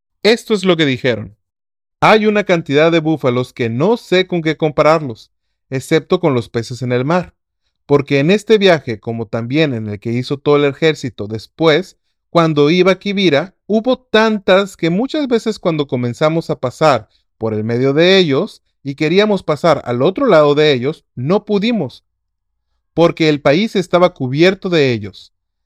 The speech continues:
La carne de estos era tan buena como la de Castilla, y algunos decían que era incluso mejor".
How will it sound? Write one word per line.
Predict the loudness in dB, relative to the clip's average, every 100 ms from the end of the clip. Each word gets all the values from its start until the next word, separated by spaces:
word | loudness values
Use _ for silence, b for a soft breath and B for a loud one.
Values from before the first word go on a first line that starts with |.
| _ -8
La | -6
carne | 2 2 4 2
de | 2 2 0
estos | -2 -6 -6 -6 _
era | 0 2 2 0
tan | 0 0 0
buena | 0 0 -4
como | -4 -6 -4
la | -2
de | -4
Castilla, | -6 -10 -6 -4 -4 -6 _ _ _ -2
y |
algunos | 0 2 2 0
decían | -2 -2 -2 -2
que | 0
era | 0 0
incluso | -2 -6 -2 -2 -2 -2 -4
mejor". | -4 -6 -4 -6 -6